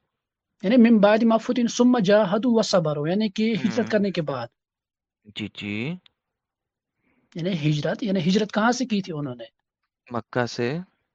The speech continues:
Speaker 1: مکہ تو مدینہ۔
Speaker 2: جی۔ اب میں
Speaker 1: یعنی
Speaker 2: پوچھ رہا
Speaker 1: کہ
Speaker 2: ہوں، یہ والا
Speaker 1: ہجرت کے
Speaker 2: جہاد
Speaker 1: بعد
Speaker 2: کون
Speaker 1: والا
Speaker 2: سا ہے
Speaker 1: جہاد۔
Speaker 2: سر؟ کون سا
Speaker 1: جہاد؟
Speaker 2: والا جہاد ہے؟ یہ والا جہاد کون سا ہے؟ پہلا جہاد قرآن سے تھا نا، یہ والا کون سا ہے؟
Speaker 1: یہ تو،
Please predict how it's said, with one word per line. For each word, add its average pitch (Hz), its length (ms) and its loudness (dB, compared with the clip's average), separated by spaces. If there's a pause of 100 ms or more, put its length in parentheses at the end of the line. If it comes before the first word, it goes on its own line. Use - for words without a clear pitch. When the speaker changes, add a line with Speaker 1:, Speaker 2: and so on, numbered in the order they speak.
(280)
Speaker 1:
مکہ 185 280 2
تو 254 140 2
مدینہ۔ 180 340 4 (920)
Speaker 2:
جی۔ 85 180 -16 (560)
اب 120 120 -6
میں 147 140 2
Speaker 1:
یعنی 190 120 2
Speaker 2:
پوچھ 277 120 -2
رہا 277 80 4
Speaker 1:
کہ 269 40 4
Speaker 2:
ہوں، 220 60 2
یہ 170 40 4
والا 180 120 6
Speaker 1:
ہجرت 165 80 2
کے 156 60 2
Speaker 2:
جہاد 147 160 6
Speaker 1:
بعد - 120 4
Speaker 2:
کون - 100 4
Speaker 1:
والا 220 200 4
Speaker 2:
سا 123 60 2
ہے - 60 -4
Speaker 1:
جہاد۔ 117 120 -4
Speaker 2:
سر؟ 107 80 -12 (840)
کون - 120 0
سا - 80 8
Speaker 1:
جہاد؟ 202 200 6
Speaker 2:
والا 113 140 0
جہاد 101 340 -6
ہے؟ 101 60 -20 (440)
یہ 139 360 0
والا 127 220 4
جہاد 110 340 -2
کون 139 280 -8
سا - 140 -8
ہے؟ 90 160 -6
پہلا 110 220 2
جہاد 123 280 0
قرآن 123 260 -4
سے 117 120 -10
تھا 98 140 -8
نا، 113 160 -6 (420)
یہ 143 260 0
والا 151 180 2
کون 101 240 -14
سا - 140 -18
ہے؟ - 60 -20 (1900)
Speaker 1:
یہ 180 280 4
تو، 226 480 4